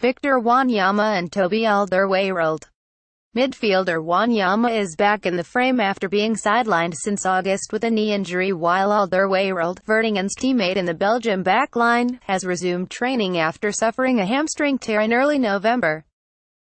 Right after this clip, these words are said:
Southampton midfielder Mario Lemina insists he has no regrets about quitting Juventus for Saint Mary's Stadium.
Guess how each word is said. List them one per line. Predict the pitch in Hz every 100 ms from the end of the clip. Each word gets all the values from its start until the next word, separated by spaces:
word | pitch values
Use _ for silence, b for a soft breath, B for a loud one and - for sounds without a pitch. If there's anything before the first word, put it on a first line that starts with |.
| _
Southampton | - 262 285 277 247 277 240
midfielder | 202 - 226 226 240
Mario | 214 214 233 254 269
Lemina | 240 202 220 254 240
insists | 185 190 - 302 - -
he | - 220
has | 214 214 226
no | 214 240
regrets | 214 175 214 240 -
about | 180 170 -
quitting | - 285 240
Juventus | 247 254 240 262 262 -
for | 180
Saint | - 262 269
Mary's | 254 220 214 247 247
Stadium. | - 226 202 180 165 160